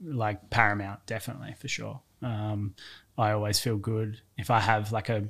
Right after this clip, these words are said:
bit of a weird day at work and things didn't go right, I can get on my bike home and it all sort of just dissipates.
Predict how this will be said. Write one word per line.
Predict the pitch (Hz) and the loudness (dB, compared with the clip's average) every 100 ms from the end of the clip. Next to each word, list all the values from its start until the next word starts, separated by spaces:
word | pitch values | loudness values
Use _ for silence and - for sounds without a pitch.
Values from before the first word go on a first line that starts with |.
| - | -4
bit | 110 | -4
of | 104 | 0
a | 107 | -2
weird | 104 113 113 104 | 0 0 -2 -4
day | 110 104 | -4 -6
at | 101 | -6
work | 110 110 110 104 120 | -6 -2 -2 -4 -6
and | 110 | -6
things | - 110 104 | -4 -2 0
didn't | 120 107 | 0 0
go | 110 107 | 0 0
right, | 107 104 104 113 - - - - _ - | 0 2 0 -2 -6 -20 -20 -20 _ 0
I | 90 | 4
can | 120 | 6
get | 113 110 | 6 4
on | |
my | 104 | 2
bike | 101 104 98 | 2 0 -2
home | - 107 110 113 123 - _ _ - | -2 0 0 0 0 -2 _ _ -4
and | 117 110 107 107 104 - - | -2 0 2 0 0 -6 -2
it | 110 | 2
all | 113 | 4
sort | - 107 | 4 4
of | 104 | 0
just | 101 - | -2 -2
dissipates. | 107 - - 101 90 - - | -2 -4 -4 -8 -10 2 2